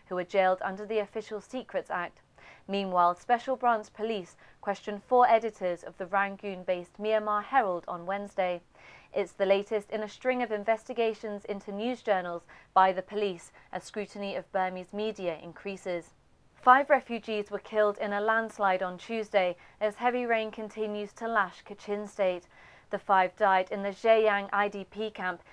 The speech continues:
six miles from Lisa in Kachin Independence Organization territory. The camp is home to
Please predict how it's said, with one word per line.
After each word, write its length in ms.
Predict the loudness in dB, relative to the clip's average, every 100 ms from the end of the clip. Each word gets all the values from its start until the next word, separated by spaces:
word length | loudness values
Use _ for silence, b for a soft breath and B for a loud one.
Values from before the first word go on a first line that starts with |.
| B
six 360 | -4 -4 -4 -4
miles 280 | 0 -2 -2
from 220 | -6 0
Lisa 480 | 2 2 2 -2 -2 b -16
in 100 | -16
Kachin 400 | -14 -6 -6 -4
Independence 640 | -8 -10 -10 -8 -10 -6
Organization 800 | -2 -2 -4 -8 -6 -8 -10 -14
territory. 680 | -6 -4 -4 -4 -4 -4 -8 _ B B B
The 80 | -8
camp 320 | 0 2 2
is 140 | -2 -4
home 240 | -6
to 60 | -6